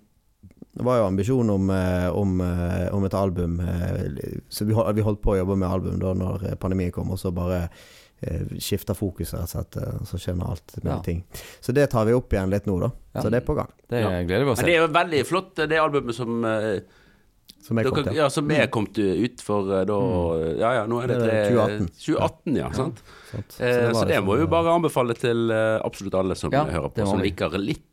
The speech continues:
Speaker 2: Mm.
Speaker 3: eh, ja, det, det byr på noen overraskelser der, men alltid godt innenfor, eh, gode
Speaker 1: Melodi-,
Speaker 3: heavy.
Speaker 1: melodisk rock, kaller
Speaker 3: Ja,
Speaker 1: jeg
Speaker 3: ja,
Speaker 1: det.
Speaker 3: ja.
Speaker 1: Så
Speaker 2: Ja,
Speaker 1: det er
Speaker 2: ja, det er
Speaker 1: helt
Speaker 2: det.
Speaker 1: innenfor.
Speaker 2: Og så,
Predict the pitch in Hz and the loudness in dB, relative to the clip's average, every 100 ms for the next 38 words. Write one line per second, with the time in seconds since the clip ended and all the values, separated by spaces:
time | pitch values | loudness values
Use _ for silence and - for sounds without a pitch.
0 | - 107 95 92 95 90 85 85 156 359 | -8 -2 0 2 2 2 2 0 0 0
1 | 269 185 190 208 214 208 180 151 135 185 | -2 -2 -2 -2 -2 0 2 2 2 0
2 | 185 - 110 107 113 147 208 127 - 110 | -2 0 2 4 2 2 -2 -2 -2 0
3 | 92 98 120 120 - 156 151 104 95 98 | 0 0 -2 -2 -4 -8 -6 -4 -2 -2
4 | - - 71 101 - 85 76 82 78 78 | -4 -8 -4 -4 -2 -4 -2 0 0 -2
5 | 82 - _ _ - 135 90 87 90 110 | -4 -10 _ _ 0 2 4 4 4 4
6 | 139 156 170 113 95 - 110 - 101 120 | 6 6 6 4 0 0 -2 0 2 4
7 | 170 175 156 120 120 151 - 139 - 104 | 6 4 4 2 0 -2 0 0 0 2
8 | 98 98 87 107 - 104 156 208 | 2 2 0 -4 -6 -4 0 2